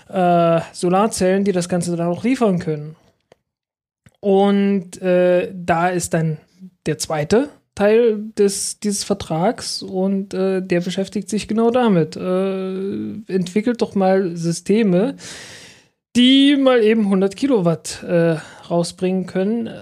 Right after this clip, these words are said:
weil die meisten Satelliten und so weiter, es ist so ungefähr zehnmal so viel, wie man's bei den meisten Satelliten hat. Ähm,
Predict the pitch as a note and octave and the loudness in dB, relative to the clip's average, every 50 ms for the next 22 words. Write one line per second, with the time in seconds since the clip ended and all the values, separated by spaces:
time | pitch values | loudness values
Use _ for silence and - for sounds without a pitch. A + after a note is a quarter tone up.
0 | - _ _ - F#3+ F#3+ G3 G3+ G#3 G#3 G#3 G#3 G#3 G3 G3+ - - G3+ - _ | -20 _ _ -6 -2 2 2 4 4 4 4 2 2 0 -4 -10 -20 -20 -20 _
1 | - F#3+ G3 G3+ G3 F#3 F3+ F3 E3+ E3+ E3+ E3 E3+ F#3 G#3+ - - - G#3+ G3 | -4 -2 0 2 2 2 2 2 2 2 2 2 2 2 0 0 -2 -2 -2 -2
2 | F3+ F3 F3+ F3 F3+ F#3 F3 F3 G#3 G#3+ - - A3+ G#3 G3 F#3+ F3 F#3+ F3 F3 | 0 0 0 0 0 0 0 0 0 -2 -4 -6 -4 -2 -2 -2 -4 -4 -2 0
3 | E3+ E3+ E3+ F3 F#3 F3+ - - - - - - G3 G3 F3 F3+ A#3 G#3 - - | 0 0 0 0 -2 -2 -2 -4 -8 -12 -12 -6 -4 -4 -2 -2 -2 -2 0 2
4 | A3+ G#3 F#3+ F3+ F3 F3+ F3 E3+ - - F3+ F3 E3+ E3 D#3+ C#3+ D3+ D3 - - | 2 2 2 0 0 0 -2 -2 0 2 2 2 4 2 2 0 -2 -4 -4 -2
5 | E3 D#3 D3 D3 D3 C#3+ C#3+ C#3 C#3 C3+ - - - D3 C#3+ C#3+ C#3+ C#3 C#3 C#3+ | -2 0 0 0 -2 -4 -4 -6 -6 -8 -10 -6 -4 -2 -2 -2 -4 -2 -4 -4
6 | C#3 - - D3 D3+ C#3+ C#3 - D3 D3 C#3+ C#3 - E3+ C#3 C#3 C#3+ - _ - | -4 -6 -8 -4 -4 -4 -4 -4 -4 -4 -6 -6 -8 -12 -10 -10 -12 -12 _ -20
7 | _ _ _ _ _ _ _ _ _ _ _ _ _ _ _ _ _ _ _ _ | _ _ _ _ _ _ _ _ _ _ _ _ _ _ _ _ _ _ _ _
8 | _ - F#3+ E3+ E3 E3+ E3+ E3+ E3 D#3+ D#3+ D#3+ D#3 | _ -4 2 2 4 6 4 4 4 2 0 -2 -4